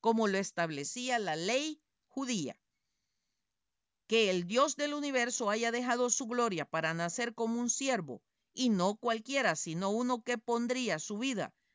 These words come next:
para salvar a quien decida recibirlo como su Señor y Salvador,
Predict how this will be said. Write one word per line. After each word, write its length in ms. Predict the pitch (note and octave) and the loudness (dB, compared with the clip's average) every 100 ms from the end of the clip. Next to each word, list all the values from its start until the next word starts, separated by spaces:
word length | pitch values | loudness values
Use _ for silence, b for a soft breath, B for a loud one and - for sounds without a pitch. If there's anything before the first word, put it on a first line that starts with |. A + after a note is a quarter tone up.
| _ - | _ 0
para 280 | F#3+ F3 F3 | 2 2 0
salvar 480 | F3 E3 E3+ G3+ | -2 -2 0 2
a 100 | A3 | 2
quien 340 | G3+ G#3+ G#3 F#3+ | 0 0 0 0
decida 540 | F3+ - C#4+ C#4+ G3 | 0 -2 -2 2 2
recibirlo 680 | D#3+ E3 - F#3+ C#4 B3+ F3+ | 2 -2 -2 -2 0 0 -2
como 300 | G3+ A#3+ A3 | 0 0 0
su 180 | - A3+ | -4 -6
Señor 400 | A#3 F#3+ A3 A#3+ | -4 -2 -2 -2
y 60 | |
Salvador, 580 | A3+ A3+ A3 G#3+ A3 B3 | -2 0 4 4 4 0